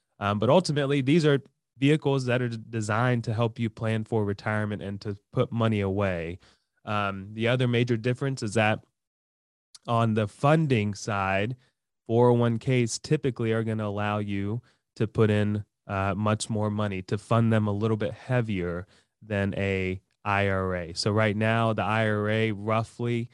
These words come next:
depending on your age, you can put in somewhere between six to seven thousand dollars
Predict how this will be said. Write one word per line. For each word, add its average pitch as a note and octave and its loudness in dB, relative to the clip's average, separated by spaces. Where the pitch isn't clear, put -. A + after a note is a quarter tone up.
depending A2+ 0
on G#2+ 2
your G#2+ -2
age, G#2+ -2
you G2+ -4
can G#2 -6
put A2 0
in G#2+ 0
somewhere A2 0
between G#2 -2
six - -4
to A#2 -2
seven A2 0
thousand G#2+ 0
dollars G#2 0